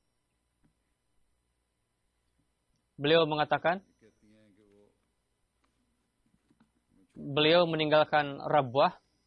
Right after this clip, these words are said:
meninggalkan banyak sekali ihsan, kebaikan kepada orang-orang Rabwah. Semua orang memberi, menjadi saksi dalam hal ini, dan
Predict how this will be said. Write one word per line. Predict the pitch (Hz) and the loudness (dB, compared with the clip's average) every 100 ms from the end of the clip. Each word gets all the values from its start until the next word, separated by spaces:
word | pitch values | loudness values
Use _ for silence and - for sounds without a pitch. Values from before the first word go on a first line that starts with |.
| _ _ _ _ _ - _ 95 107 101 101 | _ _ _ _ _ -20 _ _ _ -20 -18
meninggalkan | 147 156 151 151 170 143 | -6 -4 0 0 -2 -2
banyak | 156 180 - | 0 0 -2
sekali | - 160 165 160 | 0 0 0 -4
ihsan, | - 156 151 135 | 0 0 2 -2
kebaikan | 139 143 147 156 135 - 139 - | 0 0 2 0 -2 -10 -20 -8
kepada | 147 147 147 | -4 0 0
orang-orang | 143 139 139 135 | 0 0 0 0
Rabwah. | 147 127 127 117 _ _ _ - | -2 0 0 -2 _ _ _ -6
Semua | - 160 160 | -2 0 2
orang | 156 165 160 | 2 2 0
memberi, | 151 147 156 | -6 -2 -2
menjadi | 151 147 151 147 | -2 -2 0 -2
saksi | 151 160 | -2 -2
dalam | 143 123 | -2 -2
hal | |
ini, | 110 143 214 _ _ _ _ - | -6 -8 -12 _ _ _ _ -4
dan | 143 143 | -4 -4